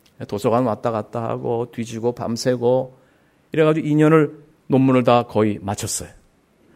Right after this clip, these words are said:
아마 그때 이 저 이분이 이 컴퓨터에 익숙치가 않아가지고 이 전동 타자기를 썼던 모양이죠. 그래서 이제 마지막 원고를 딱,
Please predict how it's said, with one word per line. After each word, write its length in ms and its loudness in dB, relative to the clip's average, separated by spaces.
아마 200 0
그때 360 0
이 160 0
저 240 -2
이분이 640 -6
이 560 -10
컴퓨터에 920 0
익숙치가 440 -4
않아가지고 520 -4
이 80 -6
전동 420 0
타자기를 420 2
썼던 300 -6
모양이죠. 500 -6
그래서 140 -6
이제 100 -4
마지막 340 4
원고를 500 -2
딱, 300 -2